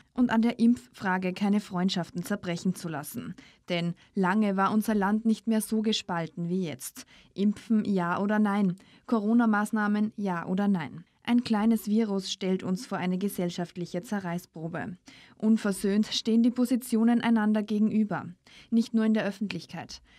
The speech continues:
Der Riss geht quer durch die Familien, den Freundeskreis. Jeder von uns kennt Erzählungen davon oder hat solche Erfahrungen selber schmerzlich machen müssen.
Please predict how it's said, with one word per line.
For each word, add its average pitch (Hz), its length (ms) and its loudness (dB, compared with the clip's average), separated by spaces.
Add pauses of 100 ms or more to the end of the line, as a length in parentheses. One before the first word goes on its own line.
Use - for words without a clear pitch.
(160)
Der 240 140 2
Riss 277 260 0
geht 247 220 -2
quer 208 280 -2
durch 214 200 -2
die 220 100 -4
Familien, 202 640 2
den 226 160 2
Freundeskreis. 196 760 -4 (240)
Jeder 208 360 2
von 226 200 0
uns 226 200 0
kennt 233 240 2
Erzählungen 214 640 0
davon 202 400 -2
oder 208 360 0
hat 190 140 -6
solche 190 340 -2
Erfahrungen 190 680 0
selber 180 380 -4
schmerzlich 190 560 -8
machen 170 360 -4
müssen. - 400 -12